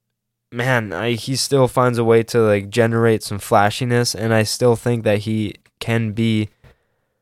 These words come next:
um, a superstar in this league. But anyways,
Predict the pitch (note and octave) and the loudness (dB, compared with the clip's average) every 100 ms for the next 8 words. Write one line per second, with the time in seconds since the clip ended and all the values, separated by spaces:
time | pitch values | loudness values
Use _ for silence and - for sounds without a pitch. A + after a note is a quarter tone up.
0 | _ _ - A2 G#2+ G#2+ G#2 - C3 - | _ _ -2 2 4 2 -2 -4 -4 -2
1 | B2+ B2 A#2 - D3 A2 G2+ _ _ _ | -2 0 -2 -2 -2 -2 -8 _ _ _
2 | _ _ _ _ _ - - - B2+ B2+ | _ _ _ _ _ -20 -4 4 6 6
3 | A#2+ A#2+ D#3 D3 G2 F2+ | 2 2 4 6 4 0